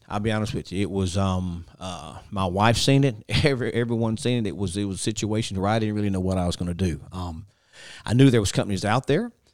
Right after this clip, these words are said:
that could, that, that, that could do that. And so, um,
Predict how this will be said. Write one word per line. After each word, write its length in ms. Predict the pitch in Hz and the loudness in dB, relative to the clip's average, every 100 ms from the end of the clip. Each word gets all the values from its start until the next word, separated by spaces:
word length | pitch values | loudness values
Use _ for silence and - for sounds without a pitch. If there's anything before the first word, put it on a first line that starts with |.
| - | -4
that 200 | 107 87 | -2 -2
could, 220 | 110 104 | 0 0
that, 220 | 101 110 | 2 0
that, 140 | 110 95 | 0 0
that 140 | 104 | 0
could 120 | - 90 | 0 4
do 140 | 214 | 6
that. 320 | 117 117 - _ _ _ _ _ 104 | 6 2 -2 _ _ _ _ _ -2
And 320 | 101 98 98 | 2 2 2
so, 440 | - 104 104 104 | 2 4 4 4
um, 600 | 104 98 95 90 90 107 | 2 0 -4 -10 -12 -14